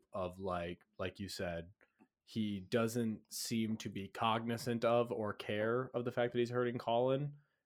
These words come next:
But then when it does become obvious that he's hurting Colin, like, when the, well, I guess that was after, but I mean, then it becomes, I felt like him cutting off his own fingers was, like, this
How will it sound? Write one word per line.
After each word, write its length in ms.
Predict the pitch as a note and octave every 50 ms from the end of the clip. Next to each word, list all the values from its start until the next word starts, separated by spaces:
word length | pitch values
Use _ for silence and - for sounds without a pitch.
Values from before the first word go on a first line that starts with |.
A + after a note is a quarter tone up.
| _ _ -
But 120 | A#2+ A2 -
then 280 | A#2 A2+ A2 A2 G#2+
when 160 | G#2+ G#2+ G#2
it 240 | G2+ G2 F#2 F2+ -
does 260 | G#2+ G2+ G#2 G#2+ G2+
become 380 | - - A2 - - A#2+ A2 G#2+
obvious 540 | G#2 A2+ A2+ A2+ A2 A#2+ A#2+ A#2 A2+ A2+ -
that 120 | A2+ G#2
he's 180 | A2 A2+ A2 A2
hurting 300 | A#2 A#2 A2+ A2+ A2+ A#2
Colin, 420 | - A#2 A2 A2 A2+ A#2 A#2+ B2
like, 220 | A2+ F#2+ F#2 - -
when 300 | G2 F#2+ F#2+ F#2 F#2 F2 -
the, 120 | G2 F#2 F2+ - _ _ _ _ _ _
well, 220 | A2 G#2+ G#2 G2+ F#2
I 160 | E2+ F#2 G2
guess 160 | G#2 F#2+ -
that 100 | - F2
was 100 | F2 F2
after, 200 | E2+ - - F2+
but 100 | F2 G2
I 40 | G2+
mean, 240 | G2+ G2 F#2 F2+ F2 - - - - - - _ _ _ -
then 280 | A2 A#2 C3 C3 B2+ B2+
it 160 | B2 - -
becomes, 880 | A#2+ A2+ A2 - A#2+ A2+ A2 G#2+ G#2 G2+ G2+ G2 F#2+ - - - - - _ -
I 80 | A#2
felt 240 | B2 - C#3+ C#3 B2+
like 180 | B2+ A#2 A2+ -
him 220 | - B2+ B2 A#2+
cutting 220 | - A#2+ A2+ A2+ A2
off 160 | A2 G#2 -
his 100 | G#2 G2
own 220 | G#2+ G#2+ G#2+ G#2+
fingers 520 | - - G#2+ G2+ F#2+ G2 F#2+ F#2+ F#2 - G2+
was, 240 | G2 F#2 F2+ -
like, 280 | G2 F#2 F2+ F2+ F2+ - _ _ _ F#2+
this 240 | F2+ F2 - -